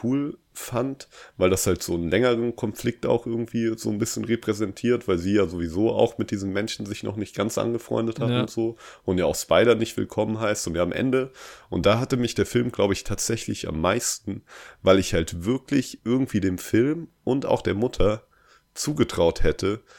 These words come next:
Speaker 1: dass sie diesen Spider umbringt. Ich weiß
Speaker 2: Ja.
Speaker 1: nicht warum, aber da hatte der Film mich halt komplett. Ich dachte, die stecht den halt wirklich ab. Und das hätte ich halt überkrass gefunden. Ich glaub dann, aber, also klar ist das nicht passiert, so. Dann wären halt auch, das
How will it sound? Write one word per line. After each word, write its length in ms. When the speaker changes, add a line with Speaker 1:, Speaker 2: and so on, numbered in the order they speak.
Speaker 1:
dass 220
sie 100
diesen 260
Spider 460
umbringt. 640
Ich 160
weiß 200
Speaker 2:
Ja. 60
Speaker 1:
nicht 120
warum, 380
aber 260
da 240
hatte 220
der 100
Film 300
mich 160
halt 180
komplett. 440
Ich 140
dachte, 300
die 100
stecht 380
den 140
halt 180
wirklich 340
ab. 320
Und 120
das 140
hätte 140
ich 80
halt 100
überkrass 560
gefunden. 480
Ich 180
glaub 200
dann, 380
aber, 540
also 340
klar 240
ist 160
das 100
nicht 180
passiert, 440
so. 300
Dann 220
wären 140
halt 140
auch, 220
das 120